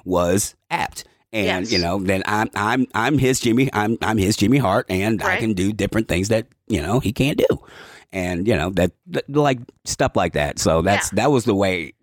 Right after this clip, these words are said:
Speaker 1: I
Speaker 2: You tried to pitch it.
Speaker 1: tr-,
Speaker 2: Yeah.
Speaker 1: right.
Speaker 2: And it didn't,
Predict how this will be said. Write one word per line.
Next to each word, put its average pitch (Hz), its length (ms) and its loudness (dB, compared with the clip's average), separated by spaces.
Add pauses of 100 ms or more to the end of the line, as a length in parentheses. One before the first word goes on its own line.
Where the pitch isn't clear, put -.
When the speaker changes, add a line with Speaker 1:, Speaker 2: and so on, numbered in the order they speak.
(200)
Speaker 1:
I 92 220 -2 (260)
Speaker 2:
You 226 180 -2
tried 202 360 -2
to 185 100 0
pitch - 400 -4
it. 139 160 -12 (340)
Speaker 1:
tr-, - 140 -2
Speaker 2:
Yeah. 98 160 0
Speaker 1:
right. 73 240 -2 (1400)
Speaker 2:
And 226 140 -2
it 233 140 -2
didn't, 254 380 -2